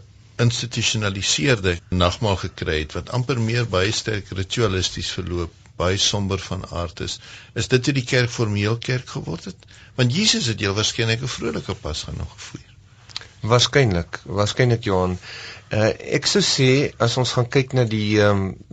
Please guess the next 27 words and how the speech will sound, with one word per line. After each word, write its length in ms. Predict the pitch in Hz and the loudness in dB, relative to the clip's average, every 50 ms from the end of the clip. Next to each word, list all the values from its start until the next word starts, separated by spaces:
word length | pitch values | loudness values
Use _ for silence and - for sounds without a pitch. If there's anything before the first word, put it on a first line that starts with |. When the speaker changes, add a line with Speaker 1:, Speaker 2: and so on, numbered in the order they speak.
| - - | -16 -8
Speaker 2:
manier 640 | - 110 113 110 107 101 101 98 95 104 113 123 117 | -4 0 2 2 2 2 2 2 2 2 2 2 2
hoe 180 | 113 98 101 104 | 2 2 2 4
dit 220 | 104 101 90 92 | 4 2 2 2
daar, 300 | 95 90 87 90 92 95 98 101 - - - - - - - - - - - - | 2 4 6 6 4 4 2 -2 -10 -16 -20 -20 -20 -20 -20 -20 -20 -20 -14 -8
eh, 100 | - - - | -6 -6 -6
gevier 840 | - - - - - 107 - - - - 156 139 127 131 139 - - | -4 -6 -4 -2 -2 -2 -2 -4 -4 0 2 4 4 4 4 4 2
is, 180 | 104 113 - - | 0 0 0 0
die 160 | 107 98 - - | -2 -4 -4 0
Paasmaal, 920 | - 104 101 101 101 - 101 95 90 87 85 82 82 90 110 147 180 180 - - - - - - - - - - - - - - | 2 4 4 4 4 2 0 0 2 2 4 4 4 2 2 0 0 -2 -6 -12 -18 -18 -18 -18 -18 -18 -20 -20 -20 -20 -8 -2
eh, 260 | 98 104 101 104 98 92 - - | 0 2 4 4 2 0 -2 -4
met 340 | - 113 101 98 113 113 113 101 95 | -2 0 2 4 4 2 2 -2 -2
Jesus 420 | 98 107 113 - - 151 127 - | -2 0 0 2 2 2 2 2
daar 440 | - 104 92 90 90 95 113 139 160 - - - - - - - | 2 4 4 6 6 6 4 4 2 -2 -12 -16 -20 -20 -12 -6
en 380 | - 113 107 110 107 98 - - | -2 0 0 0 -2 -4 -6 -10
spesifiek 760 | - - - - 113 - 120 117 - - - 185 - - - - | -10 -4 0 0 0 2 0 -2 -2 -2 0 0 -2 -2 0 2
dan 260 | 110 104 104 101 95 | 4 4 4 2 0
die 180 | 104 104 - - | -2 -4 -4 0
instelling 540 | - 139 139 131 - - 117 101 101 98 95 | 2 4 4 4 4 4 4 4 4 2 0
van 120 | - 110 101 | 0 0 0
die 100 | 98 90 | 0 0
nagmaal 540 | 90 87 87 92 104 - - 131 120 110 95 | 0 2 2 2 2 2 4 4 4 6 6
wat 160 | 95 90 - | 4 0 0
gekom 380 | - 98 - - 92 85 87 | -4 -8 -6 -6 -4 -4 -4
het, 100 | 82 82 - - - - - - - - - - - - - - - | -4 -6 -8 -14 -20 -20 -18 -18 -18 -18 -18 -18 -20 -20 -20 -20 -16
daardie 540 | - - 104 98 95 87 92 110 151 196 - | -12 -4 0 2 2 4 4 6 4 4 4
elemente 640 | - 147 143 135 117 101 95 95 104 107 - - 117 101 | 4 4 6 6 4 4 4 2 2 2 2 0 0 2
wat 240 | 95 98 - - | 2 0 -2 -4